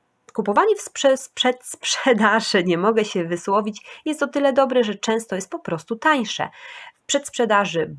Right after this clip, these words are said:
bardzo często kupowałam cebulę właśnie dymkę, w tamtym roku kupowałam hosty, kupowałam kany, no, dużo, dużo rzeczy i zawsze byłam zadowolona, bo te rośliny,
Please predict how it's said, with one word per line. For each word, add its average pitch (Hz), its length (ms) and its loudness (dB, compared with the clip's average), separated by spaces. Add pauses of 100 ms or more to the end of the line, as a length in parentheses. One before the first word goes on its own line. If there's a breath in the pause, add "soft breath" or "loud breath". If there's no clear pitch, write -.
bardzo 196 400 4
często 151 440 -6
kupowałam 160 720 -2
cebulę 214 420 0
właśnie 202 420 0
dymkę, 170 600 -2 (400 loud breath)
w 165 140 -6
tamtym 185 320 0
roku 185 260 2
kupowałam 160 580 0
hosty, 208 680 -2
kupowałam 151 840 -2
kany, 185 800 2 (500 loud breath)
no, 269 220 -8 (120)
dużo, 214 440 2
dużo 170 220 0
rzeczy 160 400 -2 (100)
i 240 80 -4
zawsze 202 280 0
byłam 160 220 -2
zadowolona, 151 580 -2 (220)
bo 196 420 2
te 294 80 0
rośliny, 214 540 0